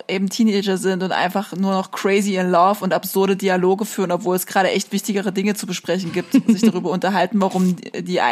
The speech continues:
Speaker 1: das eine Mädel jetzt nicht mehr mit ihm redet, so.
Speaker 2: <laughs> Ja, das
Speaker 1: Mega.
Speaker 2: stimmt. Ja, das war ganz süß. Auf jeden Fall.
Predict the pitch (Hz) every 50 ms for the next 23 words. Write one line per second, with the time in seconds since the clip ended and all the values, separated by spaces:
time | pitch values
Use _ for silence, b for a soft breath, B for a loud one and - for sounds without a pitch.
0 | 113 - 196 - - 147 185 196 190 196 190 202 185 175 175 - 190 190 190 175
1 | 175 175 180 - - - 185 180 175 - 180 190 185 170 170 - 160 165 175 185
2 | - 190 - - - 247 202 196 202 208 202 190 190 180 - 175 170 170 175 180
3 | 175 - - _ - 196 196 190 190 165 165 - 156 151 147 147 147 143 - 156
4 | 160 - - B B B B B B - - 160 151 156 160 160 151 - 160 156
5 | 156